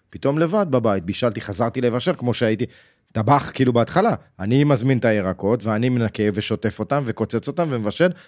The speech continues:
ועושה את הכלים. וזה, אתה יודע, זה, זה כל כך הזכיר לי את השנים הראשונות של להיות טבח,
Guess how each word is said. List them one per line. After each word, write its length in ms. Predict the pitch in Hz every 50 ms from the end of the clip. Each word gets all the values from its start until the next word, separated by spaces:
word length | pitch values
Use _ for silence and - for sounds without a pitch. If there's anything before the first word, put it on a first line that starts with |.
| _ _ -
ועושה 280 | - - 302 - - 160
את 60 | 123
הכלים. 340 | 120 - 117 104 92 92 82 - _ _ _ _ _ _ _ _ _ _ _ _ _ 90
וזה, 220 | 95 107 92 101
אתה 120 | 92 - 113
יודע, 120 | 110 117
זה, 120 | 107 110 - - - - - - -
זה 120 | 101 104
כל 100 | - 113 101
כך 180 | - 131 - 151
הזכיר 260 | 131 - - 160 156
לי 80 | 151
את 80 | 143 -
השנים 340 | 123 - - 120 131 139 135
הראשונות 480 | 120 113 - - 110 113 139 165 165
של 100 | - 120 107
להיות 220 | 101 98 98 -
טבח, 340 | - 98 90 110 123 131